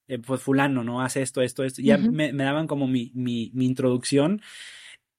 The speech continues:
Speaker 1: y yo decía, "Guau, es que sí he hecho eso. Tal vez no lo veo, no lo percibo, pero yo he hecho eso", ¿no? Y aquí podemos, eh, seguir hablando una hora completa de lo que es el síndrome del impostor,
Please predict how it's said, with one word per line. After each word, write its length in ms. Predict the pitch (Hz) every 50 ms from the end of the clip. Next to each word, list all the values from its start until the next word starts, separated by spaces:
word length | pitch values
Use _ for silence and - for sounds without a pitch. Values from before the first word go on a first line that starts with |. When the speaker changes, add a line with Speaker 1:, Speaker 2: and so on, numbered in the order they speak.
| _ -
Speaker 1:
y 200 | 160 165 151 143 131
yo 100 | 135 131
decía, 300 | 127 - 135 120 110 95
"Guau, 300 | 104 123 156 170 147 120
es 100 | 113 -
que 280 | - 170 143 113 92 104
sí 220 | - 143 143 143
he 40 | 139
hecho 260 | 143 143 - 147 123
eso. 260 | 127 180 196 190 139 107
Tal 160 | 110 120 131
vez 100 | 143 151 147
no 140 | 147 151
lo 180 | 156 151 147 135
veo, 260 | 127 139 147 156 160 151
no 100 | 143 143
lo 120 | 160 151
percibo, 420 | - 175 120 - 147 143 160 170
pero 180 | - 147 123 117
yo 340 | 110 - - 135 127 127 127
he 80 | 123 120
hecho 260 | 113 - - 117 110
eso", 240 | - - - - 123
¿no? 140 | 120 127 151
Y 100 | 151 151
aquí 340 | 135 - 175 190 208 196
podemos, 300 | 160 - 160 165 180 160
eh, 220 | 170 - 113 135 147
seguir 240 | - 156 139 147 165
hablando 320 | 160 160 160 156 156 151
una 300 | 151 151 151 151 143 139
hora 280 | 139 139 135 139 135 127
completa 500 | - 127 123 113 127 127 127 - 147 139
de 260 | 131 120 113 110 107
lo 100 | 113 117 110
que 100 | - 127
es 80 | - 143
el 100 | 139 135
síndrome 400 | - 143 135 139 139 135 131 127
del 120 | 123 113
impostor, 720 | 120 120 120 - - 123 113 - - - 139 143 156 180 190